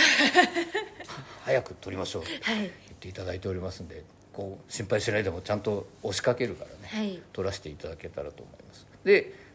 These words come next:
Speaker 2: 直人さんのことを新米番頭さんがすごい気になってたりで、
Speaker 1: うんうんうん。
Speaker 2: 玉の湯さんのこと。逆に玉の湯さんも帝国さんすごく気になってたりね、その辺すごく面白いなと思って。
Speaker 1: うんうん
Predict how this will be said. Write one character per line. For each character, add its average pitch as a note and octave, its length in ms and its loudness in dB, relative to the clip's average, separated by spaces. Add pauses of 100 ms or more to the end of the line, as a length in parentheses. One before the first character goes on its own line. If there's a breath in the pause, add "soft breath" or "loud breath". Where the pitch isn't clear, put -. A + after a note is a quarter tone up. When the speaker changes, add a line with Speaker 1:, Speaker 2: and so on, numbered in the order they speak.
Speaker 2:
直 G#3+ 200 8
人 A3 120 4
さ E3 140 10
ん D#3+ 100 6
の D3+ 120 2
こ D3 120 2
と E3+ 300 6
を F#2+ 80 4
新 C3 260 2
米 C3 140 6
番 A#2+ 220 6
頭 G2+ 180 0
さ F2 160 -2
ん D#2+ 160 -6
が D#2 100 -8
す - 160 -10
ご A2 160 -2
い G#2+ 60 -6
気 - 180 -8
に G2 100 -2
な G2+ 100 0
っ - 20 -10
て - 160 -12
た - 120 -14
り - 140 -18
で、 - 200 -18
Speaker 1:
う G3 40 -4
ん - 20 -2
う G#3 40 2
ん - 20 2
う G#3 40 2 (480)
ん。 - 40 -14
Speaker 2:
玉 F#2+ 200 -2
の E2 100 -6
湯 D#2+ 80 -10
さ - 100 -12
ん - 80 -16
の F#2 60 -14
こ - 160 -20
と。 - 100 -20
逆 G#2+ 300 -2
に B2 240 -2 (400)
玉 A#2+ 180 2
の B2 80 2
湯 A2+ 60 2
さ G2+ 140 -2
ん F2 60 -4
も E2 80 -8
帝 F2 180 -4
国 E2+ 240 -10
さ E2 80 -10
ん D#2 40 -10
す - 140 -10
ご G2 120 -6
く - 120 -12
気 - 140 -16
に - 80 -14
な - 60 -16
っ - 40 -20
て - 120 -18
た - 60 -20
り - 100 -20
ね、 - 120 -20 (280 loud breath)
そ - 120 -6
の F#2+ 60 -2
辺 F2 180 -6
す - 100 -6
ご G#2+ 120 -4
く E2 120 -10
面 D2 180 -8
白 D#2+ 260 -8
い C#2 40 -10
な C#2+ 140 -12
と G3 100 -8
思 G#3 100 4
っ G#3+ 40 4
て。 G3 80 0
Speaker 1:
う - 20 -4
ん G3 40 -6
う - 20 -6
ん F#3 40 -6